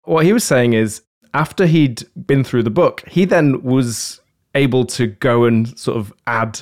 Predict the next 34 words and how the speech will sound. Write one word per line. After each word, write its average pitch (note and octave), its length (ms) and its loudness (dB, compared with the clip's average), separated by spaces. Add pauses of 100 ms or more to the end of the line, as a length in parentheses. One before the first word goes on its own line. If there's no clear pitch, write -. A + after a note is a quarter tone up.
(120)
new A2 440 2
features B2+ 500 -4
to G2 140 -4
it E2+ 120 -8
and G2+ 260 -6
play B2 200 0
around D#3+ 340 2
with C3 120 -2
it G#2 140 -8
and G2+ 320 -4 (380)
change C#3+ 420 2
things F2+ 640 -6 (100)
and G2+ 300 -2
break E3 320 0
things - 360 -10
and G#2 140 -8
things C3+ 240 -2
like C3 120 -2
this. E3 180 0
And C3 80 0
I B2 40 -4
think C3+ 300 -6 (540)
that D#3 340 -2 (140)
for A#2 240 -2
the A2 320 0
spirit - 500 -2
of A2 80 -6
learning, A2+ 540 0 (220)
um, G2 440 -6 (140)
that's - 280 -6
a A#2 60 -2
really A#2+ 300 0
appealing F#2+ 420 -2
thing F2+ 240 -8